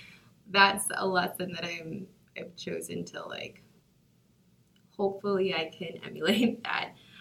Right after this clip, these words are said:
Um, but so, yeah, a lot of fear. I remember laying in bed one night and, like, crying <laughs> 'cause I was just, I was just afraid. I'm like, "What if I just mess this whole thing up?" Um,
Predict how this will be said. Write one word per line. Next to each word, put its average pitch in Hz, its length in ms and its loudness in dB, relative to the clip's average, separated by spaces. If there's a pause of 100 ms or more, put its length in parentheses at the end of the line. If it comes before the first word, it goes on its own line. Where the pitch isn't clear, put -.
(140)
Um, 170 480 4 (760)
but 208 200 2
so, 226 160 0
yeah, 208 400 6
a 175 40 0
lot 185 180 2
of 196 140 -6
fear. 180 160 4
I 180 40 4
remember 180 320 -2
laying 175 260 -2
in 180 100 0
bed 165 280 -6
one 180 320 -2
night 202 340 -6
and, 170 200 -10
like, - 360 -6 (340)
crying 160 400 6
<laughs> - 20 12
'cause - 760 12
I 233 120 8
was 247 180 -2
just, 302 180 -4 (100)
I 240 120 2
was 269 120 -4
just 294 140 -6
afraid. 262 440 -2
I'm 202 180 -2
like, 202 180 -4
"What - 100 -8
if - 120 -8
I - 120 -10 (300)
just - 160 -20 (240)
mess - 300 -6
this - 140 -10
whole 277 220 -6
thing - 240 -14
up?" - 280 -4 (680)
Um, 175 440 2